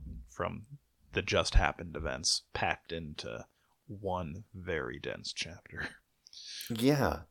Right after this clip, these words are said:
Speaker 2: just the immediacy of it. And this, this chapter also stands out as, like, a breaking point for Sengoku.
Speaker 1: Mm-hmm.
Speaker 2: As, as soon as the, well, maybe not as soon, but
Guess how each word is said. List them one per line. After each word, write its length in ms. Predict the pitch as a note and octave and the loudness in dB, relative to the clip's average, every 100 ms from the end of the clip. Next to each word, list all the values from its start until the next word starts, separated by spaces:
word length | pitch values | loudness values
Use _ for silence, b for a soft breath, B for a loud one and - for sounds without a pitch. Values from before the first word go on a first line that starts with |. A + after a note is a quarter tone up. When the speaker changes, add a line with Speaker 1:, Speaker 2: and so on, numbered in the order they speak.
| - | -4
Speaker 2:
just 380 | - A#2+ - - | 4 4 4 2
the 140 | G2+ | 4
immediacy 920 | F#2 F2+ F#2+ G2 G#2+ E2 D2+ - D2 | 4 4 2 2 2 2 2 2 0
of 180 | A1+ C#2+ | 0 0
it. 220 | C#2+ - _ b b b b - | -2 -2 _ b b b b 8
And 240 | A#2 A2+ | 8 8
this, 360 | G2+ A#2 - - - | 6 4 4 2 -2
this 160 | - A#2 | 2 6
chapter 400 | - B2+ B2+ A2+ | 8 8 8 6
also 680 | - G#2 B2 B2 F#2 G#2 - _ | 8 6 6 8 8 6 -2 _
stands 360 | - A2 G#2+ G#2 | 2 6 8 10
out 200 | G2+ G2 | 10 10
as, 180 | G2 - | 6 6
like, 320 | G2+ G2+ - _ _ _ - | 4 2 -8 _ _ _ 2
a 80 | |
breaking 540 | G2+ - F2 B2 A#2 D2+ | 2 8 8 10 6 2
point 340 | - D2 - - - | 2 2 0 -8 -18
for 260 | - - F2 | -6 2 4
Sengoku. 720 | - G2 F2+ A2 A2 E2 - - | 4 8 10 10 8 0 -2 -6
Speaker 1:
Mm-hmm. 260 | G2+ B2 G3 B B _ - | -6 -6 -8 B B _ 4
Speaker 2:
As, 420 | F#2+ F2 - - _ - | 6 6 4 0 _ 6
as 200 | G#2 F#2+ | 8 8
soon 300 | - A#2 A#2+ | 8 8 8
as 180 | A#2+ G#2 | 8 8
the, 360 | G2 F#2+ F#2 F#2 _ _ | 10 12 8 4 _ _
well, 220 | D#2+ C#2 E2+ | -2 -2 0
maybe 160 | D#2+ | 0
not 200 | - - | 0 0
as 220 | - D2+ - | 2 4 4
soon, 440 | - C#2 D2+ D2 - _ | 4 2 0 -4 -8 _
but 300 | - E2+ - | 12 12 10